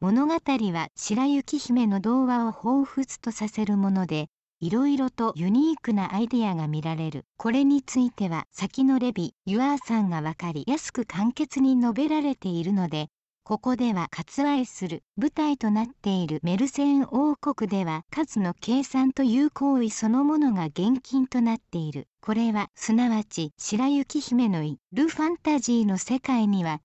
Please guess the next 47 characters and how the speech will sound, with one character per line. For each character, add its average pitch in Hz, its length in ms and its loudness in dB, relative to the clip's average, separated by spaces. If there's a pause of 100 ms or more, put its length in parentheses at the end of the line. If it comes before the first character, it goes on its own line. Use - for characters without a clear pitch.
コ 277 160 0
ン 330 120 2
ピ 349 180 -2
ュ 349 60 0
ー - 60 -20
タ 277 100 0
ー 240 120 2
な 180 160 -2
ど 156 160 -4
不 - 160 -4
要 214 460 0 (880)
と 185 240 -2
暗 262 240 2
示 254 180 -4
す - 100 -6
る 247 140 2
メ 262 140 2
タ 190 140 -4
フ - 120 -4
ァ 285 140 2
ー - 20 2
な 233 140 2
の 202 140 2
か 196 140 -4
も 170 120 0
し - 180 -8
れ 165 160 -4
な 160 160 -4
い。 147 80 -8 (140)
物 226 240 2
語 330 180 0
の 240 380 2
内 226 360 2
容 269 200 2
に 254 180 4
は、 175 160 -2 (180)
こ 214 140 -2
れ 247 120 4
以 320 180 2
上 262 320 0
触 151 180 -6
れ 226 140 -2
ら 247 100 0
れ 240 140 2
な 240 160 2
い 220 100 2
が、 156 240 -4